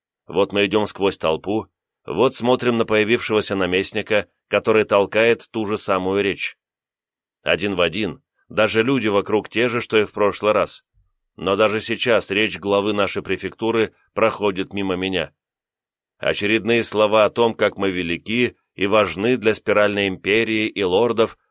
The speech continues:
как лорды хороши, о том, как мы будем стараться в будущем и куча другого дерьма.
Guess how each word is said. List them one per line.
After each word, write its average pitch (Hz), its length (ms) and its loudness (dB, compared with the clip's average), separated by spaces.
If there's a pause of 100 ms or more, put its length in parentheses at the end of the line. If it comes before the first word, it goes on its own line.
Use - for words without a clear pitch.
(140)
как 107 240 0
лорды 117 320 2
хороши, 104 680 0 (260)
о - 160 0
том, 131 200 0
как 123 200 0
мы 120 120 2
будем 120 260 0
стараться 104 440 2
в 78 120 -10
будущем 117 600 -4 (240)
и 98 160 0
куча 143 400 0
другого 107 480 0
дерьма. 92 440 -2